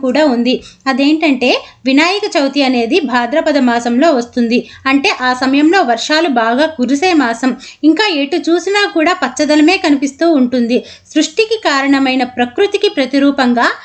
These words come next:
ఆ చల్లటి వాతావరణం సూచిస్తూ ఉంటుంది. అలా ఆ శక్తిని తలుచుకుంటూ ఎలాంటి ఆటంకాలు లేకుండా ముందుకు సాగిపోవాలని విఘ్నాధిపతి అయిన వినాయకుడిని కొలుచుకుంటూ మనం పూజలు చేసుకుంటాం. అదే వినాయక చవితి. ఇలా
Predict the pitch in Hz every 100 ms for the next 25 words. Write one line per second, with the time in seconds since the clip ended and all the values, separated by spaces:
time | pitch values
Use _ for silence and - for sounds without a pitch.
0 | - - 247 294 269 285 359 403 254 233
1 | 285 339 294 294 320 262 247 247 - 294
2 | 247 240 233 233 240 - _ - 311 370
3 | 277 277 262 254 - 349 359 254 247 -
4 | 269 254 247 523 - - 240 262 285 359
5 | 403 370 277 277 311 311 302 302 269 247
6 | 262 254 302 247 262 339 349 330 262 269
7 | 262 240 226 226 220 523 - - - 269
8 | 240 359 381 392 302 285 269 262 233 240
9 | 262 320 330 302 285 269 247 247 285 254
10 | 247 330 523 - - - 285 320 285 277
11 | 294 262 233 - 233 214 220 - - 233
12 | 226 285 453 269 247 233 240 240 208 202
13 | 233 - _ _ _ _ 302 320